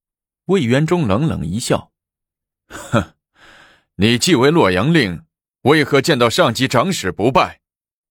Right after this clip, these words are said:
？”“没那习惯。”张昌仪抱着膀子，鼻孔朝天地说。“来人呐！”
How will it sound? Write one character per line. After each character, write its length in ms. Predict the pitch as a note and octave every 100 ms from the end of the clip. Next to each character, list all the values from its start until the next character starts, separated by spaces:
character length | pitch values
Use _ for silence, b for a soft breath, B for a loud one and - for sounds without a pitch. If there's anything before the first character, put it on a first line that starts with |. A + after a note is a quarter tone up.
| _ _ _ _ _ _ _ -
？”“没 200 | F#3 B3+
那 120 | D#3
习 340 | - A#2+ G#3+
惯。” 300 | C#3 E2 - _ _ _ _ _ _ _ _
张 220 | - E2+
昌 220 | E2 E2 D#2+
仪 160 | D2+
抱 300 | - G#2+ D#2+
着 80 | D#2+
膀 260 | D#2 C#2+ D2+
子， 200 | F#2+ - _ _
鼻 200 | G2+ C3+
孔 220 | D#3 E2+ D#2
朝 240 | E2 G#2+
天 220 | - G#2
地 100 | F#2
说。 240 | - - _ _ _ _ _ _ _ _ _ _ _ -
“来 160 | A2+
人 160 | C3 D3
呐！” 180 | C3